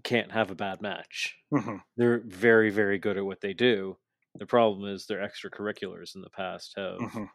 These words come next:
Speaker 1: this, this is just like fucking How to Catch a Predator, the
Speaker 2: Yeah,
Speaker 1: match.
Speaker 2: for sure.
Speaker 1: Um, but I'm not saying that they s-, try and sleep with little boys.
Speaker 2: Mm-hmm.
Speaker 1: I'm not, I'm not saying that, but they are predators. Um,
Speaker 2: <laughs>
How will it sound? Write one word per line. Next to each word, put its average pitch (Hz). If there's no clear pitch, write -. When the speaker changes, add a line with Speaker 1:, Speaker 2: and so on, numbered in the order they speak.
Speaker 1:
this, 87
this 95
is 85
just -
like 92
fucking 92
How 92
to 92
Catch -
a 95
Predator, 90
the 92
Speaker 2:
Yeah, 95
Speaker 1:
match. -
Speaker 2:
for -
sure. -
Speaker 1:
Um, 92
but 107
I'm 117
not 104
saying 92
that 95
they 98
s-, 98
try 110
and 92
sleep 95
with -
little 85
boys. 80
Speaker 2:
Mm-hmm. -
Speaker 1:
I'm 95
not, 92
I'm 98
not 107
saying 135
that, 101
but 95
they 95
are 95
predators. 90
Um, 101
Speaker 2:
<laughs> -